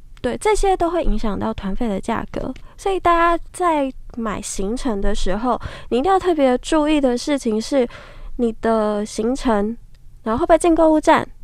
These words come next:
你使用的航空，那住宿的是几星级的，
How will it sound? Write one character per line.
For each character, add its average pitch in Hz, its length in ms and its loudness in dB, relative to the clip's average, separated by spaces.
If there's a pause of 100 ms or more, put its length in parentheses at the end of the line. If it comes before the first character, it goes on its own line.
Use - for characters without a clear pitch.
你 262 120 -2
使 214 140 -4
用 262 160 0
的 240 80 0
航 220 220 0
空， 254 280 2 (360)
那 269 160 0
住 311 200 -2
宿 277 240 0
的 202 460 0
是 277 160 -8
几 - 140 -6
星 285 260 -2
级 214 160 -2
的， 220 260 0